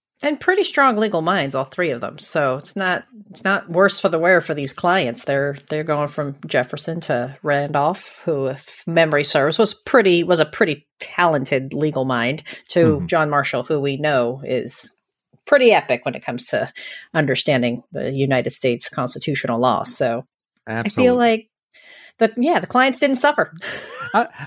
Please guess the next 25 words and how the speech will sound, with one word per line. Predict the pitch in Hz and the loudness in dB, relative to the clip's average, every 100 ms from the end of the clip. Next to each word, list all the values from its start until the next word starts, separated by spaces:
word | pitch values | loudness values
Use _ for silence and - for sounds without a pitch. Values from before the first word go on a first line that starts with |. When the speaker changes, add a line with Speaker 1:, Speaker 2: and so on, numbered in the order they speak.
| 202 | 0
Speaker 2:
I | 240 | 0
think | 254 214 | -2 0
they'd | 190 | 0
be | 147 127 | 4 4
okay | 110 107 | 4 0
with | 92 82 | -2 -4
that. | 82 - - | -14 -18 -6
<laughs> | 156 - 190 - - 262 370 330 415 302 453 403 240 240 | -2 2 2 4 4 4 4 4 4 2 0 0 0 -2
Speaker 1:
<laughs> | _ _ - - - - - - - - - - _ | _ _ -20 -20 -20 -18 -20 -20 -20 -18 -18 -18 _
Speaker 2:
And | 175 170 - | 0 0 -4
also, | 156 170 226 - 165 151 151 143 | -2 0 0 2 4 6 4 2
and, | 135 131 - | -2 -2 -2
and | 135 | -2
I | |
mentioned | 117 117 - 120 113 107 104 _ _ | 0 0 0 -2 0 -2 -6 _ _
the | 117 | -2
help | 110 123 117 | 0 0 0
that | 117 | 0
he | 107 | 0
got | 104 104 104 | 2 2 0
from | - 107 | -4 -6
his | 98 | -4
father | 104 101 98 | -2 -2 -2
and | 101 | -4
father-in-law. | 139 185 165 120 104 98 107 | -2 0 0 0 0 -2 -4